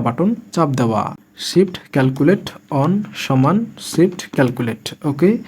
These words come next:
তারপর আমাদের সামনে প্রসেসিং হওয়ার পর এইরকম একটা মান চলে আসবে। তারপর আমাদের রয়েছে পি কিউব প্লাস ওয়ান by পি কিউব, অর্থাৎ এক্স কিউব প্লাস ওয়ান by এক্স কিউব, ওকে? এখন আমরা কি করব?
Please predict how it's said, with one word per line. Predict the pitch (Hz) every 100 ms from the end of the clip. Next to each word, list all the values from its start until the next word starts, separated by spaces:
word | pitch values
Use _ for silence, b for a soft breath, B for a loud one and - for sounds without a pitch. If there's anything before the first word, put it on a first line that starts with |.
| B -
তারপর | 147 151 156
আমাদের | 131 127 127
সামনে | 135 156 165
প্রসেসিং | 170 156 180 202 170
হওয়ার | 127 127 123
পর | 156 180 180 165
এইরকম | 175 160 139 123
একটা | - 123
মান | 139 214 233 B B -
চলে | 180 139 117
আসবে। | - 120 113 - -
তারপর | 147 147 175
আমাদের | 131 120 120 117
রয়েছে | 120 120 214 - B B
পি | - 143
কিউব | 185 214 214
প্লাস | 139 135 143
ওয়ান | 135 131
by | 127 127
পি | 135
কিউব, | 123 107 - 123
অর্থাৎ | 123 165 220 - B B -
এক্স | 135 -
কিউব | 190 214 214
প্লাস | 131 135
ওয়ান | 135 120 123
by | 202 254 147
এক্স | - -
কিউব, | 127 107 - 139
ওকে? | 131 202 233 B B - 139
এখন | 185 185
আমরা | 139 123
কি | 123 131
করব? | 131